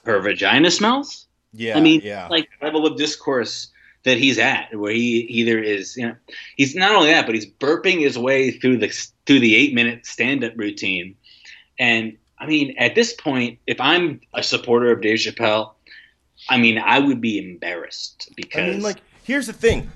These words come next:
Speaker 2: I watched it. I don't think it was very funny. I thought it was, it was kind of about, like, it was, like, the level of, like, Hannah Gatsby's quote-unquote stand-up, where she just basically screamed about rape and men for, like, an hour.
Speaker 1: Sure.
Speaker 2: And, like,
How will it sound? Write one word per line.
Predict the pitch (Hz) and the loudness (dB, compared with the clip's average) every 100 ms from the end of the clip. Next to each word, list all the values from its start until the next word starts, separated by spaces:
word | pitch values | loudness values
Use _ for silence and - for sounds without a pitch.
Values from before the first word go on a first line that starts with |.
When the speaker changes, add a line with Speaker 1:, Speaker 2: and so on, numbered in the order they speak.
| - | -4
Speaker 2:
I | 151 220 | 4 4
watched | 208 175 208 226 | 4 0 -4 -6
it. | 208 - | -6 -4
I | 180 | -2
don't | 247 240 | -2 -2
think | 214 | -8
it | 214 | -8
was | 147 139 | -10 -10
very | 160 156 | -8 -8
funny. | - 175 208 95 | -6 -6 -6 -10
I | 110 | -12
thought | - 147 | -4 -2
it | 151 120 | -2 -6
was, | 131 117 _ _ _ - | -10 -12 _ _ _ -14
it | |
was | 131 135 | -12 -12
kind | - 156 160 | -10 -8 -8
of | 120 | -10
about, | 104 127 113 - | -10 -6 -6 -8
like, | 107 98 - _ _ _ _ - | -12 -12 -14 _ _ _ _ -10
it | |
was, | 143 151 | -8 -4
like, | 170 | -4
the | 151 | -4
level | 131 135 151 | -4 -4 -4
of, | 127 | -8
like, | 104 | -8
Hannah | - 139 139 | -6 -4 -4
Gatsby's | 110 107 113 - 135 135 135 - _ _ _ _ _ _ | -4 -6 -6 -12 -12 -12 -12 -18 _ _ _ _ _ _
quote-unquote | - 147 143 - 143 131 | -8 -6 -6 -6 -6 -6
stand-up, | - - 123 131 131 156 - | -12 -8 -8 -8 -6 -8 -8
where | 107 | -14
she | 120 - | -12 -12
just | 127 117 | -14 -12
basically | 107 113 139 123 | -12 -10 -12 -12
screamed | 110 - 113 113 | -12 -10 -10 -8
about | 110 101 85 | -8 -8 -8
rape | 95 120 | -12 -12
and | 101 90 | -12 -12
men | 85 117 | -12 -12
for, | 123 123 | -10 -6
like, | 131 131 _ _ _ _ | -6 -8 _ _ _ _
an | 131 | -10
hour. | 135 143 151 170 170 _ _ _ | -6 -4 -4 -4 -8 _ _ _
Speaker 1:
Sure. | - 117 | -6 -4
Speaker 2:
And, | |
like, | 120 101 | -4 -8